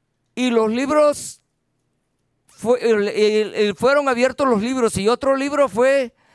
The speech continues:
abierto, el cual es el libro de la, de la vida, y fueron juzgados los muertos por todas estas,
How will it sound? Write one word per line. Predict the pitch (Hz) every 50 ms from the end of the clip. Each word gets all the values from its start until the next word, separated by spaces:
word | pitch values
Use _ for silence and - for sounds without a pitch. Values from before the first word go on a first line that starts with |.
| _ _ _ _ _ -
abierto, | 180 190 202 233 254 277 277 - - 311 302 302 285 226 - _ _ _ _ _ _ _ _ _ _ _ _ _ _ -
el | 202 220 220 202 -
cual | - 196 226 254 262 269 269 -
es | - 254 240 - 247
el | 233 247
libro | 247 269 269 269 262 262 254 233
de | 214 208
la, | 202 196 185 180 185 180 170 165 170
de | 175 202
la | 190 180 180
vida, | 208 262 277 269 247 220 185 180
y | 180
fueron | - 208 233 254 277 277 254
juzgados | 269 247 196 247 247 240 277 277
los | 269 240
muertos | 220 220 240 254 - - - 277 269 -
por | - 220 214 196
todas | - - 233 247 269 277 269 - - -
estas, | - 240 233 - - 277 269 262 233 - -